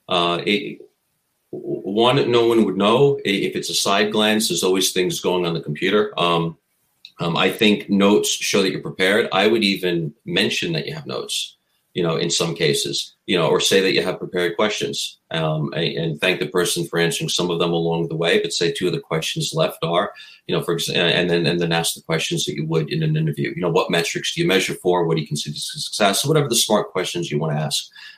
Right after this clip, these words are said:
but definitely have your notes. Um, I would even, those notes that you have, one thing I do is in every interview, a-, and again, this is one of those things where you might know this, I'm not gonna go very deep. I'll just keep it ten seconds, very quick, 'cause, you know, we're all tech here. Um,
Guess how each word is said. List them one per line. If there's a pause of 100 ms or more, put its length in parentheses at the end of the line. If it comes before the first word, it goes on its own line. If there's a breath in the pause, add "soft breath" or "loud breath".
but
definitely
have
your
notes. (240 loud breath)
Um,
I
would
even, (320)
those
notes
that
you
have,
one
thing
I
do
is (180)
in
every
interview, (240)
a-,
and
again,
this
is
one
of
those
things
where
you
might
know
this,
I'm
not
gonna
go
very
deep.
I'll
just
keep
it
ten
seconds,
very
quick,
'cause,
you
know,
we're
all
tech
here. (400 loud breath)
Um,